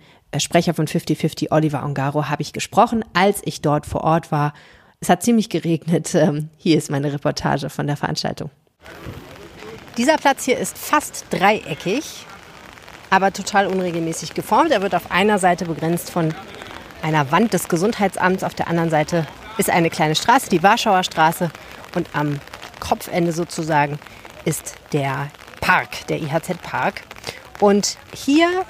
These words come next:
steht heute ein kleiner Pavillon. Es stehen ein paar orangefarbene Stühle herum und, ähm, zwischen den, äh,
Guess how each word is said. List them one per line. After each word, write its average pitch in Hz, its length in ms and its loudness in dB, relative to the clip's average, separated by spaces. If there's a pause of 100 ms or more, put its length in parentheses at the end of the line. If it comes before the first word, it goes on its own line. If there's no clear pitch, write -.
(540)
steht - 340 0
heute 214 360 2
ein 165 140 -2
kleiner 165 300 -2
Pavillon. 220 680 0 (380)
Es - 120 -8
stehen 175 180 -2
ein 165 100 -2
paar 160 200 2
orangefarbene 151 680 0
Stühle 269 420 0
herum 214 440 0 (680)
und, 175 320 2
ähm, 170 420 4 (140)
zwischen 190 460 0
den, 170 280 2 (600)
äh, 170 200 2